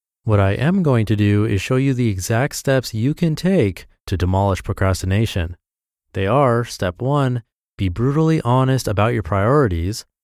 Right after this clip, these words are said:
Step two, stop feeling guilty. Step three, change how you describe yourself. Step four, build systems to accomplish goals. And step five,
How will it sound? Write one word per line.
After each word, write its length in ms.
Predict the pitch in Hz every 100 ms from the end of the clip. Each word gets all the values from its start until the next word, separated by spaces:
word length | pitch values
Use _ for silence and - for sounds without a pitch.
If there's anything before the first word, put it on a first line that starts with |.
| _ _
Step 320 | - - 87
two, 440 | - 170 156 120 117 _ _ -
stop 340 | - 120 147
feeling 400 | - 160 139 101
guilty. 640 | 110 139 175 92 87 117 _ _ _ _ _ _
Step 300 | - 98 95
three, 440 | - 143 151 131 120 _ _ -
change 400 | - 139 151 143
how 140 | 127
you 140 | 139 120
describe 640 | 101 - - 101 127 139
yourself. 540 | 98 - 82 85 - _ _ _ _ _
Step 280 | - - 107
four, 440 | - 147 143 127 _ _ _ -
build 260 | 131 139 131
systems 680 | - - 190 - 101 95 92
to 140 | 98
accomplish 420 | 90 98 90 90
goals. 480 | - 90 87 107 - _ _ _ _ -
And 80 | 92
step 220 | 101 92
five, 500 | - 143 135 120